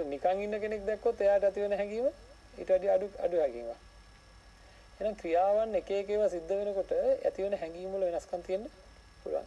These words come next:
එකම හැඟීම කියන එක අපිට හැඟීමෙන් මයින්ඩ් බෑ, ක්‍රියාවෙන් මයින්ඩ් බෑ. එයා තුළ ඇතිලා තියෙන ඒ හැඟීමමයි කියලා. මොකද එක එක්කෙනා ක්‍රියාත්මක භාවයට එන්නේ එක එක මට්ටම් වලදී. එතකොට මම බොහෝම, අ,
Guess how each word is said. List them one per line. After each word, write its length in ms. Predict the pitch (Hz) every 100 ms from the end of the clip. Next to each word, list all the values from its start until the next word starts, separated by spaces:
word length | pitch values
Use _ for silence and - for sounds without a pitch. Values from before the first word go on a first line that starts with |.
| -
එකම 320 | 160 185 190 202
හැඟීම 520 | 160 156 175 185 185 190 190 - - - - - - - -
කියන 260 | - 185
එක 160 | 190 185
අපිට 340 | 233 220 - 185
හැඟීමෙන් 520 | 170 160 185 190 202
මයින්ඩ් 320 | 170 175 180
බෑ, 220 | 180 196
ක්‍රියාවෙන් 480 | - 170 185 196 202
මයින්ඩ් 260 | 196 196 190
බෑ. 180 | 208 208
එයා 140 | 190
තුළ 140 | 190 196
ඇතිලා 300 | 185 196 190
තියෙන 180 | 214
ඒ 120 | 190 165
හැඟීමමයි 480 | 131 120 123 123
කියලා. 260 | 127 - - - - - - - -
මොකද 220 | 151 165
එක 140 | 165 190
එක්කෙනා 320 | 185 190 185
ක්‍රියාත්මක 500 | - 160 170 180 175
භාවයට 380 | 180 185 185 185
එන්නේ 220 | 196 214
එක 100 | 180
එක 140 | 196 196
මට්ටම් 380 | 175 - 131
වලදී. 280 | 120 120 - - - - - - - - - - - - - -
එතකොට 360 | - 175 190 185
මම 280 | 147 156 202 208 196 175 - - - -
බොහෝම, 460 | 165 160 180 190
අ, 120 | 196